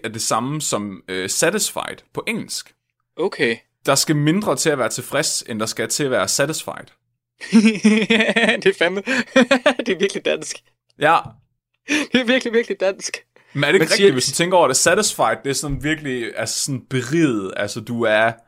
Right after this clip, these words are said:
Speaker 1: altså, du er virkelig tilfreds.
Speaker 2: Det kan
Speaker 1: Tilfreds,
Speaker 2: godt være.
Speaker 1: det er mere bare sådan, "Okay, jeg, jeg har ikke skidt i bukserne i dag." Det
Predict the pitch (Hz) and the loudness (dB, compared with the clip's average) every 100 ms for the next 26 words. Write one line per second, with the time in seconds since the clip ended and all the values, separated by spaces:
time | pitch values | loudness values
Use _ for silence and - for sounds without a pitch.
0 | _ _ _ _ _ _ 113 - 117 110 | _ _ _ _ _ _ -16 -10 -10 0
1 | 143 147 113 - - 73 - - - - | 0 2 -4 -8 -10 -10 -8 -8 -8 -12
2 | _ - 180 190 156 165 185 165 143 147 | _ -10 -6 -4 0 0 0 0 0 0
3 | 143 127 135 127 107 117 120 101 104 104 | 2 2 2 -4 -6 -6 -4 -4 -4 -8
4 | _ _ _ _ _ _ - 101 101 67 | _ _ _ _ _ _ -2 2 2 2
5 | 107 110 113 - 110 104 107 107 95 92 | -2 -4 -6 -8 -8 -8 -10 -8 -10 -8
6 | 95 98 _ 107 98 92 | -8 -10 _ -8 -6 -8